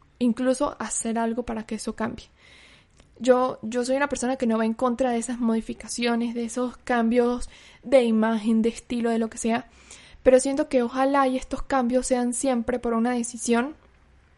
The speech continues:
que nace netamente de nosotras, no que nace de alguien más. Yo, por ejemplo, tengo operado los ojos, mis bolsas, como las ojeras, eh, yo me las operé hace no sé cuánto tiempo, como unos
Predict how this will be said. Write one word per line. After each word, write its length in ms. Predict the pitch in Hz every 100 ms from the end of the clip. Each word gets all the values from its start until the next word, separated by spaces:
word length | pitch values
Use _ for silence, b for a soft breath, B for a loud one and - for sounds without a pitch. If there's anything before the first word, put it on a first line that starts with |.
| _ _ - - -
que 220 | - 262
nace 400 | 240 254 262 320
netamente 540 | 277 254 233 240 240 254
de 120 | 233
nosotras, 720 | 220 - 240 - - - - b b b b b -
no 220 | 247 247
que 100 | 269
nace 320 | 277 269 285
de 160 | 277 240
alguien 380 | 233 226 226 226
más. 320 | 240 247 B B B -
Yo, 160 | 269 269
por 100 | 320
ejemplo, 380 | 302 320 302
tengo 320 | 302 277 269 302
operado 420 | 254 - 233 233 277
los 220 | 285 277
ojos, 400 | 240 247 269 - _ _ _ _ _ _ _ _ _ _ -
mis 240 | 240 247 233
bolsas, 440 | 254 233 - 262
como 340 | - 226 226 240 B B B
las 220 | 269 240 -
ojeras, 600 | 233 214 226 254 320 - b b b - -
eh, 300 | 240 233 220
yo 140 | 240
me 60 | 262
las 120 | 262
operé 440 | 247 240 233 233
hace 720 | 247 254 262 262 254 247 247
no 120 | 233 233
sé 140 | 247
cuánto 260 | 247 233 -
tiempo, 280 | 254 233
como 160 | 247 233
unos 260 | 226 -